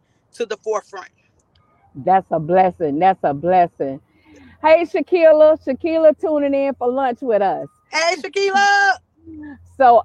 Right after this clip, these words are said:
Speaker 2: that is beautiful. I love to hear your story and empowerment, because I want Af-, people to know and to help our other culture groups that support and wanna become allies with African Americans. It's not that we wanna shame or embarrass you,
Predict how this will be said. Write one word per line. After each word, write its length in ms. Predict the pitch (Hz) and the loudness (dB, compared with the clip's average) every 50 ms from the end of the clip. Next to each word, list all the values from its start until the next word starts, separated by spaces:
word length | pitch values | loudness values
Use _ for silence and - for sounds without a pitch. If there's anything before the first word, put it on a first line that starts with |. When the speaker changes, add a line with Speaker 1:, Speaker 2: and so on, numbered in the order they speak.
| - - | -2 -4
Speaker 2:
that 320 | 190 220 240 269 269 196 | -2 0 0 0 0 2
is 140 | 262 254 233 | 2 0 0
beautiful. 720 | 185 160 190 220 240 254 262 269 254 - 285 269 269 269 - | 0 -4 -6 -4 -2 -2 -2 -2 -4 -4 -2 -2 -2 -2 -2
I 160 | - 202 196 190 | -2 -2 -2 0
love 360 | 190 196 208 220 233 233 - | 0 0 2 2 2 2 0
to 100 | 233 240 | -2 -2
hear 140 | 262 277 262 | -2 -4 -4
your 260 | 240 220 214 190 185 | -4 -4 -6 -6 -8
story 720 | _ _ _ - 233 233 233 240 247 247 247 262 254 - - | _ _ _ 0 2 2 2 2 2 2 0 -2 -6 -8 -8
and 140 | 202 196 190 | -8 -8 -6
empowerment, 720 | 185 185 180 _ - 240 220 220 226 226 233 240 233 226 - | -8 -10 -12 _ -12 -10 -8 -6 -6 -6 -6 -8 -8 -6 -6
because 340 | 190 196 - - 233 214 214 - | -8 -6 -4 -2 -2 -2 -2 -2
I 160 | - 233 254 | -4 -2 -2
want 320 | 277 277 262 262 247 - - | -2 -2 -2 -2 -2 -4 -4
Af-, 300 | 226 240 240 233 247 - | -4 -4 -4 -4 -6 -8
people 260 | - 302 285 226 247 214 | -6 -6 -6 -4 -4 -4
to 100 | 196 190 | -4 -4
know 360 | 196 208 214 214 190 180 170 - | -4 -4 -2 -2 -2 -2 -2 -4
and 240 | - 202 226 247 | -6 -8 -8 -8
to 100 | 254 285 | -8 -8
help 320 | 277 262 269 294 285 254 - - | -6 -6 -2 -2 -2 -2 -4 -6
our 320 | - 233 247 247 240 226 - | -8 -6 -4 -4 -4 -4 -2
other 300 | - 262 262 269 247 226 | -2 -2 -2 -2 -4 -6
culture 540 | - - - 262 233 233 - - 214 190 190 | -6 -4 -4 -2 -2 -2 -4 -6 -6 -6 -6
groups 460 | 185 165 190 226 214 185 151 - _ _ _ _ _ _ _ _ | -6 -2 2 4 4 4 2 -2 _ _ _ _ _ _ _ _
that 240 | - 220 214 214 - | 0 0 0 0 0
support 600 | - 226 185 - _ - 262 240 226 196 180 - - | -2 -2 -2 -2 _ 2 4 4 4 4 2 -2 -4
and 140 | 165 180 180 | -6 -6 -6
wanna 200 | 208 220 220 202 | -6 -6 -6 -6
become 380 | 180 202 - - 254 220 180 - - | -6 -8 -8 -8 -8 -8 -8 -8 -6
allies 480 | - 190 202 208 208 196 185 175 170 175 - | -2 0 0 2 2 2 0 0 -2 -4 -4
with 120 | 196 - - | -6 -6 -4
African 440 | - 190 196 190 202 196 - 214 185 | -4 -4 -4 -6 -8 -8 -6 -6 -8
Americans. 640 | 165 170 185 185 180 170 165 151 - 165 127 - - - - - - - - - | -8 -8 -8 -6 -6 -6 -8 -10 -12 -14 -16 -16 -18 -20 -20 -20 -20 -20 -8 -2
It's 220 | 247 277 320 302 311 | 0 0 0 0 -2
not 300 | 320 302 277 269 - - | -4 -4 -4 -4 -2 -2
that 140 | 247 233 | 0 0
we 120 | 220 247 254 | 0 -2 -2
wanna 260 | 240 247 233 202 175 | -4 -4 -4 -6 -6
shame 460 | 170 - - 247 226 226 233 233 233 233 | -8 -4 -2 0 0 0 0 0 0 -2
or 120 | 214 208 | -2 -2
embarrass 720 | - 190 175 170 165 190 190 302 311 302 233 226 - - | -4 -6 -6 -4 -2 0 0 2 2 0 0 -2 -4 -8
you, 240 | 269 240 226 226 220 | -8 -6 -6 -6 -8